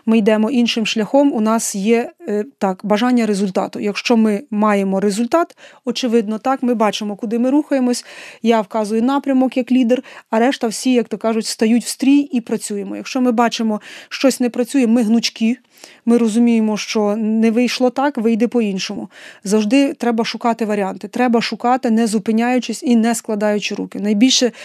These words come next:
це було видно на початку, коли з гуманітарними коридорами, так, дуже багато не вдавалося відкривати. І от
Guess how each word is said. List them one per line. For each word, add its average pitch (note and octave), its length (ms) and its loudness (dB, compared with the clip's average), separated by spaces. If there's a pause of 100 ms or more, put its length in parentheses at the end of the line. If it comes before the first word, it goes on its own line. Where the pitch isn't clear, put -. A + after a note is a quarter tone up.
(200)
це - 140 -8
було A3+ 180 2
видно A3 280 0
на A3 120 -2
початку, A#3 440 -4
коли A3 340 0 (240)
з F#3 80 -12
гуманітарними G#3+ 640 0
коридорами, G3 580 0
так, A3+ 280 -6 (280)
дуже A#3 240 0
багато A3+ 360 2
не A3 140 4
вдавалося G#3 580 -2
відкривати. G3 560 -10
І G#3 60 -8
от G#3 180 -8